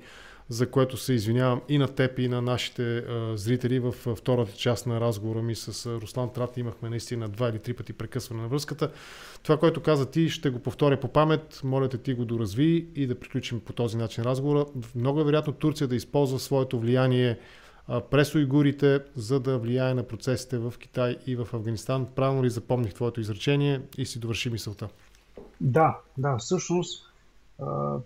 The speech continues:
Speaker 2: прокарването на интереси на Турция в Централна Азия минава и по тази линия. Аз силно се съмнявам, че няма да използват, а, случая с уйгурите, особено пък на фона на това, че Турция ще управлява летището в Кабул, което е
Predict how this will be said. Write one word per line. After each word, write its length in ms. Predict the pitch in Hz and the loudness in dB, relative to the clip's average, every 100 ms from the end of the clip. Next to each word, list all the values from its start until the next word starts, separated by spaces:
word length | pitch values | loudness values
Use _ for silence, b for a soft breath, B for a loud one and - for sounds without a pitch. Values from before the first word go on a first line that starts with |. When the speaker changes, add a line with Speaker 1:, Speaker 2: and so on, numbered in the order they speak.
| - - - | -12 -10 -2
Speaker 2:
прокарването 640 | 127 147 156 165 147 135 | 0 4 4 4 2 4
на 120 | 131 | 4
интереси 500 | 123 131 135 135 135 | 4 4 4 4 2
на 140 | 120 | 2
Турция 360 | 113 135 - 120 | 0 -2 2 0
в 40 | 101 | 2
Централна 600 | 123 113 127 123 117 127 | 0 2 4 4 6 4
Азия 340 | 135 175 175 | 4 4 4
минава 540 | 151 135 135 147 139 147 | 4 6 8 10 10 8
и 140 | 147 | 6
по 80 | 135 | 4
тази 320 | 127 117 110 | 6 6 8
линия. 380 | 110 143 160 151 - 139 | 6 6 4 0 -4 2
Аз 320 | 143 - - | 2 2 4
силно 260 | 147 151 | 6 6
се 160 | 139 123 | 4 0
съмнявам, 500 | - 127 131 143 143 | 4 6 8 10 8
че 180 | - 131 | 6 6
няма 240 | 131 123 | 8 8
да 80 | 117 | 6
използват, 520 | 113 - 120 107 107 - b b b b b _ | 6 8 8 8 2 -2 b b b b b _
а, 220 | 123 120 113 | 2 4 4
случая 400 | 135 120 127 113 | 6 6 6 4
с 260 | - - | 2 4
уйгурите, 580 | 117 110 127 180 180 - | 6 8 8 8 8 6
особено 460 | 151 - 160 170 - | 6 10 10 10 8
пък 160 | 147 143 | 4 4
на 100 | 110 | 4
фона 340 | - 156 156 | 6 6 8
на 160 | 147 131 | 6 4
това, 240 | 143 139 | 6 6
че 200 | - - | 4 4
Турция 300 | 143 - 131 | 4 4 0
ще 380 | - 127 131 127 - b b b | 2 4 4 0 -8 b b b
управлява 880 | 123 113 _ - - 127 117 131 131 | 0 0 _ -2 6 8 10 10 10
летището 460 | 123 113 127 - 117 | 10 8 4 4 -2
в 80 | - | 4
Кабул, 340 | 113 139 165 | 6 8 8
което 340 | 147 147 175 165 | 10 10 12 12
е 320 | 165 156 147 | 12 12 10